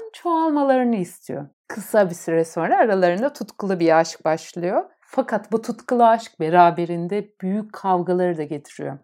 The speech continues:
Çünkü Lilith, Adem'le eşit koşullarda dünyada olduğunu düşünüyor ve benzeri haklara sahip olması gerektiğine inanıyor.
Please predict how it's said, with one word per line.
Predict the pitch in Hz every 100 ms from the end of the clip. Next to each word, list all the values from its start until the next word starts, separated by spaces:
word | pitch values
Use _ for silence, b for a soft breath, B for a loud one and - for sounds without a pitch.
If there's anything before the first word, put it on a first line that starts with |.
| -
Çünkü | - 349 339 196
Lilith, | 240 277 254 254 - _ -
Adem'le | 240 247 196 196 196 277 -
eşit | 233 285 -
koşullarda | 226 - 185 175 160 160 151
dünyada | 180 185 185 190
olduğunu | 269 294 302 285 294
düşünüyor | 247 - - 302 339 349 - _ 185
ve | 214 -
benzeri | 185 196 185 226 262
haklara | 208 165 - 233
sahip | 330 - 226 240 240
olması | 170 156 147
gerektiğine | 160 151 151 - 151 147 143
inanıyor. | 139 135 135 139